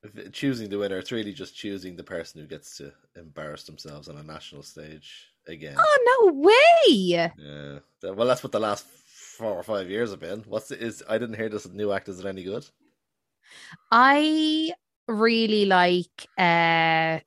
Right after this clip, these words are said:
Speaker 2: I actually, when I watched, 'cause obviously I was there, so I watched all six of them, and I really thought that the, the last one, uh, was the catchiest and kind of mo-, most sort of upbeat.
Speaker 1: Mm.
Speaker 2: Yeah, it's, it's really g-,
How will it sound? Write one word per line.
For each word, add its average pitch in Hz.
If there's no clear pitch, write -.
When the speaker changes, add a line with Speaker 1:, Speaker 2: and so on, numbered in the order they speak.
Speaker 2:
I 233
actually, 254
when 196
I 254
watched, -
'cause 175
obviously 170
I 143
was 147
there, 220
so 180
I 160
watched -
all 156
six 208
of 196
them, 190
and 180
I 175
really 196
thought 175
that 170
the, 156
the 175
last 165
one, 165
uh, 160
was 156
the 156
catchiest -
and 202
kind 190
of 185
mo-, 190
most 190
sort 190
of 190
upbeat. -
Speaker 1:
Mm. 196
Speaker 2:
Yeah, 190
it's, 196
it's 202
really 208
g-, 165